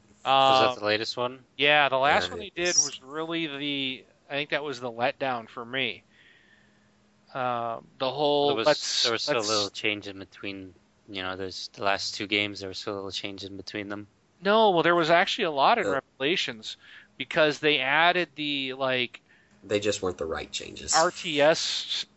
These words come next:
Speaker 2: like, they threw that R T S game in the middle of it. Like, you know, you're defending the, um,
Speaker 1: Yeah.
Speaker 2: the guild or the, the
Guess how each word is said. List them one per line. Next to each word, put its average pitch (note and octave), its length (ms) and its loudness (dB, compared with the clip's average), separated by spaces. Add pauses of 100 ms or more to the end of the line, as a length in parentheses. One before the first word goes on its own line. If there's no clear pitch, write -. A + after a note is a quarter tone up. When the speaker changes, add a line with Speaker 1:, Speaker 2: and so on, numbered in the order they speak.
Speaker 2:
like, D#3+ 180 0
they D3 120 0
threw E3+ 260 -8
that D3+ 180 2
R C#3 140 0
T C#3+ 260 -6
S C#3 240 0
game E3 320 -6
in D#3+ 140 -10
the D3+ 100 -10
middle D#3 340 -6
of D#3+ 140 4
it. F3 220 2 (380)
Like, C3+ 180 0
you D3 60 0
know, D3 80 0
you're C#3+ 160 0
defending C#3+ 720 -2
the, C3 320 0
um, A2+ 420 0 (720)
Speaker 1:
Yeah. G#2+ 400 0
Speaker 2:
the - 80 -20
guild C#3 480 2
or C3 120 -2
the, A#2 440 -2
the A#2 300 -8